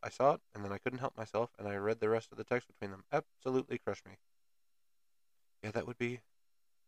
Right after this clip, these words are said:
that would be rough. Images from a hidden camera in my office.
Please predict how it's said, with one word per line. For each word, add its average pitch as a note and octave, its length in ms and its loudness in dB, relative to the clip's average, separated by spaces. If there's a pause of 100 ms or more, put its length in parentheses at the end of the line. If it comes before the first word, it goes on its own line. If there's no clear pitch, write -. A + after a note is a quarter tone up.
(380)
that B2+ 80 0
would C3 120 -4
be C#3+ 80 -4
rough. A#2+ 200 -4 (1400)
Images E3 420 2
from A#2 180 2
a G#2+ 80 2
hidden C#3+ 480 0
camera C3 520 -2
in A2 140 -2
my A2 180 4
office. A2+ 580 4